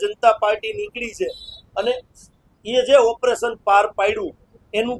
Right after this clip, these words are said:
ગૌરવ આપણે પણ લઈ શકીએ આપણા આર્મી જવાનોએ, પણ જ્યારે એમને કંઈક દેવાની વાત આવે ત્યારે ગાંધીનગરના, ગાંધીનગરમાં એના પડતર પ્રશ્નો સાથે જ્યારે એક્સ આર્મી મેનો નીકળ્યા ત્યારે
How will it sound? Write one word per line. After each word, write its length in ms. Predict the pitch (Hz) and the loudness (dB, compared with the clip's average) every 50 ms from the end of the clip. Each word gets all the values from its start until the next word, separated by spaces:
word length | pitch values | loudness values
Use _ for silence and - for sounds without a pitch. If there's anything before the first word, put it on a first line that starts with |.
| - | -2
ગૌરવ 220 | 202 220 233 240 247 254 | 0 0 4 4 4 4
આપણે 400 | 254 - 190 226 233 - 302 294 - | 4 4 0 0 4 4 4 4 4
પણ 200 | 285 277 240 226 | 2 -2 0 0
લઈ 140 | 233 233 - - | -2 -4 -2 -4
શકીએ 340 | 214 202 - _ 202 196 185 | -8 -8 -8 _ -6 -4 -2
આપણા 300 | 180 185 180 185 196 196 | -4 -4 -2 0 0 2
આર્મી 260 | 202 208 208 214 202 - | 2 0 -4 -8 -6 -4
જવાનોએ, 440 | 214 220 226 226 220 208 185 160 143 - - _ - _ _ _ _ _ _ - | 2 4 4 4 4 2 -2 -2 -4 -6 -12 _ -20 _ _ _ _ _ _ -4
પણ 200 | 247 269 - - - | -4 -4 -4 -4 -4
જ્યારે 260 | 180 175 202 247 269 269 254 | 0 2 6 6 6 6 6
એમને 200 | 254 - 262 262 - | 2 -2 -4 -2 0
કંઈક 160 | 262 254 254 - _ 202 | -2 -2 -2 -2 _ 2
દેવાની 400 | 208 214 233 254 262 269 262 247 | 2 4 4 2 2 0 0 4
વાત 220 | 247 233 233 - - 202 | 4 4 4 4 4 2
આવે 200 | 208 190 180 151 143 - - - - - _ _ _ | 2 2 0 -4 -4 -6 -14 -20 -20 -20 _ _ _
ત્યારે 200 | 220 233 262 247 - 202 | -2 -2 -2 -2 -2 -2
ગાંધીનગરના, 760 | 196 202 208 233 240 233 240 240 247 247 240 240 240 247 247 254 247 _ | -4 -4 -4 -6 -4 -4 0 0 0 0 2 0 0 0 0 -2 -2 _
ગાંધીનગરમાં 680 | 202 202 208 202 196 240 240 226 247 240 247 240 240 240 | -4 -4 -4 -6 -4 -4 0 2 2 2 2 0 -2 -2
એના 180 | 240 233 - - | -2 -4 -2 -2
પડતર 340 | 208 208 - _ 254 247 - - | -4 -4 -2 _ -2 -2 -2 -4
પ્રશ્નો 360 | - 214 202 - - - 254 247 - 214 | -4 -6 -6 -6 -4 -2 -2 -2 2 2
સાથે 260 | 233 226 226 - 240 226 226 214 | 0 0 2 0 -2 -2 0 0
જ્યારે 180 | 214 220 220 196 208 247 | -2 -2 -2 0 0 0
એક્સ 120 | 254 - - 233 | 0 0 0 0
આર્મી 260 | 220 220 226 226 233 226 | 0 0 -2 -6 -4 -4
મેનો 160 | 226 226 226 226 220 220 | -4 -2 -2 -4 -4 -6
નીકળ્યા 420 | 226 - - 240 220 196 180 - - _ _ _ _ _ _ _ | -12 -6 0 2 4 4 4 2 -2 _ _ _ _ _ _ _
ત્યારે 220 | 208 214 220 247 | 0 2 2 2